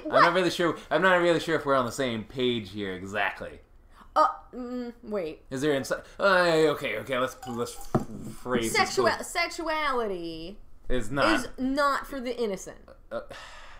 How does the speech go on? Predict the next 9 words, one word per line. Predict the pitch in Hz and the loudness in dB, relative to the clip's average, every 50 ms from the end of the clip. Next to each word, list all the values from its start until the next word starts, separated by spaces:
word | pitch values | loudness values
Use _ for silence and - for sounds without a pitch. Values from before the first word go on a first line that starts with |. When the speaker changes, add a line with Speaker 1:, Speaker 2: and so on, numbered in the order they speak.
| - - - - 156 | -16 -16 -10 -4 0
Speaker 1:
uh, | 170 185 | 0 0
th-, | 180 175 156 | 2 0 0
th-, | 190 196 165 185 165 151 | 0 -2 -2 -2 -6 -6
th-, | 175 135 110 | -6 -6 -6
so | - - 170 160 151 139 127 117 | -4 -2 0 2 2 2 2 0
there | 113 123 127 131 123 | 2 2 4 4 4
is, | 120 101 104 | 2 0 -2
like, | 113 110 101 - | -4 -4 -4 -4
a | 101 95 87 | -4 -6 -6